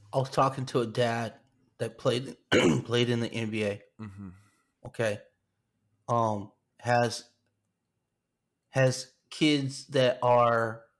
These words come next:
Speaker 1: playing multiple sports, but they do play basketball as well.
Speaker 2: Yeah.
Speaker 1: He hates this time of year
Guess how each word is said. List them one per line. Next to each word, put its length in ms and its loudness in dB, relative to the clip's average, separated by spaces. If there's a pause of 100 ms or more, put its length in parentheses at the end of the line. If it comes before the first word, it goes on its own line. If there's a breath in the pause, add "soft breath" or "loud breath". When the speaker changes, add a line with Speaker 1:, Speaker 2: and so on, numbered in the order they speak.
(720)
Speaker 1:
playing 260 4
multiple 500 2
sports, 640 -4 (260)
but 360 4 (200)
they 120 0
do 180 0
play 220 -2
basketball 560 -8
as 100 -16
well. 320 -14 (1200)
Speaker 2:
Yeah. 300 -16 (2500)
Speaker 1:
He 240 -2
hates 320 0
this 180 -4
time 260 2
of 100 -2
year 340 -2